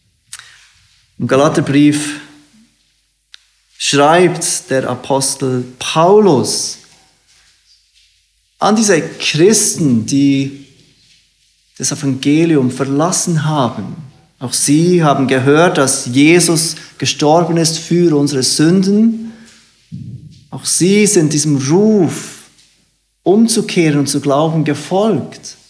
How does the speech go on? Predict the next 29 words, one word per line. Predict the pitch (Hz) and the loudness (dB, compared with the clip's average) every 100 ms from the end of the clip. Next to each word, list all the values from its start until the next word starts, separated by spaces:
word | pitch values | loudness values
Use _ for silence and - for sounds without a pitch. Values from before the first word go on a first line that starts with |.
| - - _ _ _ _ _ _ _ _ _ _ _ _ _ _ _ _ _ | -20 -20 _ _ _ _ _ _ _ _ _ _ _ _ _ _ _ _ _
Aber | 156 | -10
sie | 151 160 | -8 -4
stehen | - - 180 214 226 202 | -6 0 2 2 2 2
in | 170 | 0
der | 156 | -2
Gefahr | 156 156 156 151 135 120 | -4 -2 -2 0 0 -2
und | 123 123 | -4 -2
einige | 147 175 190 185 | 0 2 2 0
von | 175 165 | 0 0
ihnen | 170 170 143 | 0 0 0
sind | - 196 226 196 | 2 2 4 2
schon | 185 175 | 0 0
so | 160 147 | -2 -2
weit, | 151 156 156 | 0 0 0
dass | 147 - | -4 -4
sie | 151 | -2
das | 151 151 | -2 -4
Evangelium | 147 139 131 165 202 226 208 147 131 | -4 -6 -2 2 2 2 2 0 -2
verlassen | - 165 185 226 - 226 190 | -4 -2 0 0 0 2 2
haben | 175 127 117 110 - - - - - | 2 2 0 -4 -6 -16 -20 -14 -6
und | 151 | -2
dass | 160 | 0
sie | 165 | 0
sich | 165 - | -2 0
jetzt | 160 196 190 - | 2 2 0 -2
auf | 156 156 | -2 0
ihre | 165 139 | 0 2
Werke | 160 208 220 - 180 | 2 2 0 -4 -8
verlassen. | 151 143 147 123 - 120 107 117 | -6 -4 -4 -4 -6 -8 -10 -14